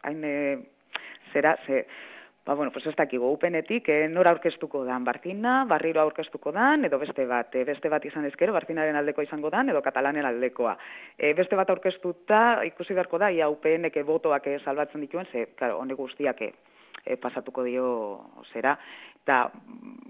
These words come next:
eta gero ikusi beharko da, ba, ba, bueno, pues, e, numeroak eta, eta geroko akordiotan, e, zein-, e, zeintzuk izango diren, ez? Ze horbe,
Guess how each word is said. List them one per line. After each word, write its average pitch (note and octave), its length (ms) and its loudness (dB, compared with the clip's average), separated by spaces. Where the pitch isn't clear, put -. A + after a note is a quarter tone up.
eta C#3+ 240 -6
gero C#3+ 240 0
ikusi E3+ 240 -10
beharko D#3+ 240 0
da, F3+ 100 2
ba, D#3+ 140 0
ba, A#2+ 80 -6
bueno, C#3 240 -10
pues, - 240 -16
e, A#2 80 -10
numeroak D#3 680 0
eta, B2+ 640 -4
eta C3 260 -8
geroko C#3 460 -2
akordiotan, D3 640 -6
e, B2 220 -8
zein-, B2 260 -10
e, G#2 140 -16
zeintzuk C3+ 320 -10
izango B2 320 -8
diren, G#2+ 320 -10
ez? D3+ 140 -6
Ze C3+ 80 2
horbe, D3 300 4